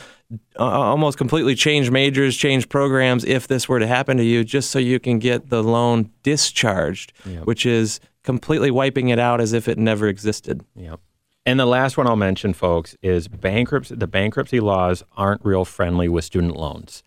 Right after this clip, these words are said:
Speaker 2: Now, there are small avenues, very narrow windows where you could get some student loans discharged through the bankruptcy process. But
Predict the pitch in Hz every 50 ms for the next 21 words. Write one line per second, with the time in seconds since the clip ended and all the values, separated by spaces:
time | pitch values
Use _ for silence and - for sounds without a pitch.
0 | _ _ _ _ _ - 92 90 87 87 85 87 87 90 - - 104 104 104 107
1 | 110 - - 95 95 95 95 95 95 95 - - - - - 127 117 127 143 160
2 | 165 156 127 117 104 87 85 78 71 80 85 - - 113 104 92 104 107 117 131
3 | 147 151 151 143 131 127 127 127 127 127 120 107 101 95 90 85 85 85 87 85
4 | - _ _ _ - - 98 90 90 95 123 131 - - 143 135 123 120 110 -
5 | - 113 104 101 101 101 - - - 98 98 95 92 92 92 92 90 87 - -
6 | 101 95 - - - 95 87 90 87 82 - _ _ - 110 107 95 90 85 92
7 | 85 98 95 - - 107 92 - 101 92 90 90 - 123 107 110 - - _ _
8 | _ _ - - 90